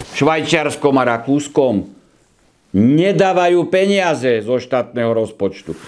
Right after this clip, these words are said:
Prečo ho nerozšíriť o Slovensko a v budúcnosti po skončení vojenskej operácie aj o Ukrajinu? Samozrejme, že keď chceme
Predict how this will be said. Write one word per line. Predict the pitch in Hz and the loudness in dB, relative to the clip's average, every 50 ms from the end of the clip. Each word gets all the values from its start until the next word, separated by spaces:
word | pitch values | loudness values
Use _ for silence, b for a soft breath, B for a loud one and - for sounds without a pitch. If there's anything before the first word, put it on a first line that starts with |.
| B B B - | B B B 0
Prečo | 139 151 185 196 - 220 202 | 0 0 0 2 0 0 2
ho | 185 190 180 | 2 2 2
nerozšíriť | 165 165 165 175 180 170 175 180 180 175 175 185 175 - - 151 | 2 2 4 2 2 0 0 0 0 0 0 0 -2 -4 -2 -2
o | 143 | -2
Slovensko | 135 139 151 156 160 160 160 165 170 170 - - - 190 185 196 208 202 202 B B B B B B B B | -2 0 0 0 0 0 0 -2 -2 -2 -6 -8 -2 0 0 0 0 -2 -6 B B B B B B B B
a | - 175 185 190 160 - 113 | 0 0 0 0 -2 -2 0
v | 135 165 185 | 0 2 4
budúcnosti | 165 180 175 - 160 165 156 160 165 | 2 2 0 0 0 0 0 0 -2
po | 147 - 143 143 | -2 0 0 0
skončení | 139 - - 156 156 151 156 160 156 156 156 156 147 151 B B B B B | 0 0 0 0 0 0 0 0 2 2 2 0 0 -2 B B B B B
vojenskej | 117 143 156 160 165 151 - - 147 | 2 2 2 2 0 -2 -2 0 0
operácie | 139 143 147 147 147 151 143 143 143 139 139 147 147 143 143 143 | 2 2 0 0 0 0 0 0 -2 -2 -2 -2 0 0 0 -2
aj | - 135 139 147 151 160 151 - | -2 -2 0 0 -2 -2 -4 -2
o | 139 139 147 147 - | -2 -2 -2 -2 -4
Ukrajinu? | 160 147 151 - 131 117 104 98 90 87 85 82 82 78 76 73 - B B B B B B | -6 -6 -4 -4 -2 -2 -2 -2 -4 -6 -8 -10 -10 -10 -12 -14 -18 B B B B B B
Samozrejme, | - - 180 190 214 226 220 190 151 151 147 139 135 131 | -4 -2 0 0 2 0 2 2 2 2 2 2 2 2
že | 120 127 123 | 2 0 0
keď | 123 131 123 | 0 0 -2
chceme | 123 - - 143 143 139 135 | -2 -2 0 0 2 2 2